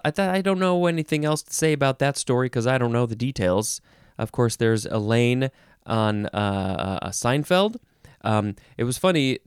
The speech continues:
to my family because the two of the main characters are Elaine and Jerry, and my grandparents on my mom's side are Elaine and Jerry. Uh, Jerry's, Jerry's still around.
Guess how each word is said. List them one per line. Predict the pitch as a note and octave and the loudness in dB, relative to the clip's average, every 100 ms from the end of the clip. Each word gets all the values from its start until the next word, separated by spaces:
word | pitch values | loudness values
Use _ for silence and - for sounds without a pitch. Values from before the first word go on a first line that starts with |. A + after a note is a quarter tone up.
| - | -8
to | - | -2
my | B2+ A#2+ | 0 0
family | - F3+ D3 G#2+ | 0 0 2 0
because | G#2 - A#2 G#2 | -2 -2 -2 -4
the | - | -8
two | - - | -4 0
of | D#3 | 0
the | C3+ | 0
main | B2+ B2 | 0 -2
characters | - D3 C3+ G#2+ | -2 -4 -2 -4
are | G2+ G#2+ G#2+ | -2 -2 0
Elaine | G2 A2 B2+ B2+ | -2 0 0 0
and | B2+ A2+ | -2 -4
Jerry, | A2 C#3+ D3+ F#2+ F#2+ - _ _ | 0 2 2 0 -4 -10 _ _
and | - G2+ G2 G2+ _ | -6 -4 -4 -8 _
my | - F#2+ G#2 | -6 -2 0
grandparents | G#2+ D3 F3+ B2 A2+ B2 - - - - | 2 0 2 0 0 0 -2 -8 -14 -8
on | A2 G#2+ | -4 0
my | A#2 | 0
mom's | B2+ D#3+ F#3 - | 2 0 0 0
side | A2 G#2 G#2+ | 0 0 0
are | F#2 F#2 A2+ - | -2 0 -2 -4
Elaine | B2 F2+ G2 A#2+ | -2 -2 -2 -4
and | - E3 | -4 -2
Jerry. | F#3 A3 C3+ F#2+ - _ _ - | 0 0 0 -2 -6 _ _ -12
Uh, | G2+ G2+ G2+ | -8 -4 -2
Jerry's, | G2 G2 D#3+ E3+ D#3+ - _ | -2 0 2 0 -2 -8 _
Jerry's | - C3+ C#3 | -2 0 0
still | - D#3+ | 0 2
around. | C#3+ C3+ D3 D#3 | 4 4 4 2